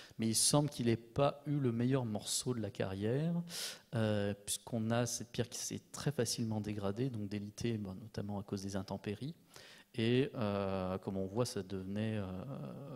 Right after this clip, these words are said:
au niveau des visages, ça devenait quasiment du sable et tous les, tous les reliefs ont été. Il semble aussi qu'il y a eu des restaurations anciennes, puisqu'on voit au niveau des, des nez des deux personnages des raccords. Bon, le nez est toujours en sculpture un,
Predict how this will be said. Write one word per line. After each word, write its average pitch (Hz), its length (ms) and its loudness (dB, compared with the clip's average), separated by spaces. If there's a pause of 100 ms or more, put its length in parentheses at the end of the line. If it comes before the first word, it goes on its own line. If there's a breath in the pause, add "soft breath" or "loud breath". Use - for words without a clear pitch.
(340)
au 120 40 -6
niveau 104 220 -2
des 101 120 -2
visages, 95 320 0
ça 110 40 -6
devenait 95 180 -4
quasiment 104 400 -2
du 90 120 -8
sable 120 320 0
et 95 60 -4
tous - 200 -8
les, 95 380 -2 (480 loud breath)
tous - 160 0
les 110 100 4
reliefs 104 420 0
ont 107 60 -6
été. - 180 -12 (380 loud breath)
Il 123 80 2
semble 131 300 6
aussi 127 240 6
qu'il 120 160 2
y - 20 4
a - 20 4
eu 117 40 2
des 113 120 4
restaurations 110 600 4
anciennes, 131 320 2
puisqu'on - 280 -6
voit 110 180 2
au 113 60 2
niveau 104 320 0
des, 98 360 -4 (480 loud breath)
des 107 160 2
nez 113 180 4
des 117 140 2
deux 107 140 2
personnages 107 580 -2
des 101 140 -6
raccords. 120 420 -6
Bon, 98 120 4
le 101 180 8
nez 123 160 10
est 123 100 2
toujours 120 260 2
en 120 60 2
sculpture 120 500 -4
un, 98 380 -4